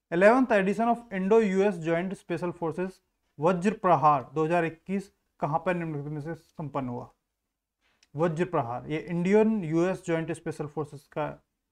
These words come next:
एक्सरसाइज थी वज्र प्रहार, याद रखिएगा नाम।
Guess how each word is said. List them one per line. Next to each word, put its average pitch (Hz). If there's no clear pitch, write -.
एक्सरसाइज 151
थी 170
वज्र 147
प्रहार, 123
याद 147
रखिएगा 147
नाम। 151